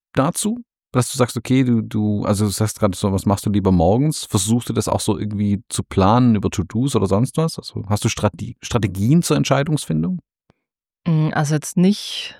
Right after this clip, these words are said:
Speaker 2: so konkret. Also ja, wenn, wenn's mir so arg schwer fällt, dann tatsächlich mir Hilf-, also nicht Hilfe, sondern Meinung von außen holen, mal ein paar Leute dazu befragen. Das ist eigentlich immer meine Strategie.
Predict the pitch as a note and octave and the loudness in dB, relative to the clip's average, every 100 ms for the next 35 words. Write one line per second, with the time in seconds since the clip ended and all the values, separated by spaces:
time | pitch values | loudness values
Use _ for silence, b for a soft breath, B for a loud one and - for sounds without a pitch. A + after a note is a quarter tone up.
0 | _ - - F#3+ F#3+ F#3+ F3+ - G3 G3 | _ -12 0 0 2 -2 -2 0 2 2
1 | E3 D#3+ E3+ D#3+ B B B - F#3 F#3 | -2 -2 -2 -4 B B B 2 2 4
2 | F#3 E3+ E3 F3 F3 F#3 E3+ F#3 G#3 G#3 | 2 0 -2 -2 0 0 0 2 2 0
3 | - F3+ A3+ - - A3 A3+ A3 A3 G#3+ | 2 4 4 0 -2 2 2 2 2 2
4 | G#3 G3 G#3 G3+ G3 F#3+ G3+ G3 G3+ G3 | 2 2 2 2 0 -2 -2 0 2 0
5 | - - - F3 E3+ G3 A3+ - C3+ B2+ | -2 -10 -2 0 2 2 2 -2 -6 -4
6 | C3+ C3+ F#3 A3+ - F3+ - D3+ D3+ D3 | -6 -2 0 0 0 -2 -2 -2 0 -2
7 | B B B D#3+ F3+ F#3 F3 - - G#3 | B B B 2 4 4 2 -4 -2 -4
8 | B3+ A#3+ G#3 A3+ A3 F#3 E3+ - E3 E3 | 0 0 4 4 4 2 0 0 2 2
9 | E3+ D#3+ D#3 D#3 D3 - - F3+ G#3 F#3 | 0 -2 -4 -6 -10 -6 -2 0 0 -2
10 | F3 - - E3 E3 D#3 D#3 D#3 D#3 - | -4 -4 -2 -2 -4 -2 0 0 -2 -4
11 | C#3+ C#3 C#3 D#3 | -6 -6 -6 -4